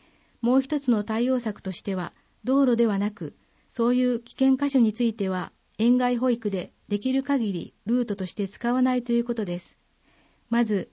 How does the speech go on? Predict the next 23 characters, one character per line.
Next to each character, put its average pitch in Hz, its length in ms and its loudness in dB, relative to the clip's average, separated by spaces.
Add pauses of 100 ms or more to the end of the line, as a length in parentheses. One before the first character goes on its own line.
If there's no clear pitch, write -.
園 254 200 6
児 220 120 2
の 196 180 -2
安 233 160 4
全 247 180 4
確 254 260 -4
保 - 40 -20
が 190 100 -6
第 226 200 -2
一 233 160 -6
で 202 120 -2
す 202 100 -8
の 185 120 -2
で、 170 180 -6 (500)
園 240 160 4
外 247 200 2
保 262 140 0
育 240 200 0
に 196 100 0
お 214 100 0
い 233 60 2
て 190 140 -4
も、 160 160 -6